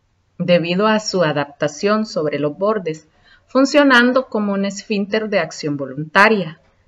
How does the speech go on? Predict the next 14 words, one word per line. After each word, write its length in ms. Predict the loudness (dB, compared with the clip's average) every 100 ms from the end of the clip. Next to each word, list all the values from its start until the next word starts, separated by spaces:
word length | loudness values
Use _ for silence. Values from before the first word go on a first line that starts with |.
| _
evitando 680 | 2 4 4 6 6 6 4
que 100 | 2
los 180 | 2 0
alimentos, 760 | -2 -6 -2 0 0 -4 -6 -10 _ _ _ _ -4
durante 400 | -2 -2 -2 2
el 100 | 2
acto 260 | 2 -4
masticatorio, 960 | -4 -4 -6 0 0 2 2 2 -2 -6
sean 340 | -2 0 2
expulsados 720 | -2 -8 -12 -12 0 2 2 0
de 100 | -2
la 160 | -2
cavidad 440 | -4 -6 -4 -6 -6
bucal. 640 | -20 -8 0 2 2 -6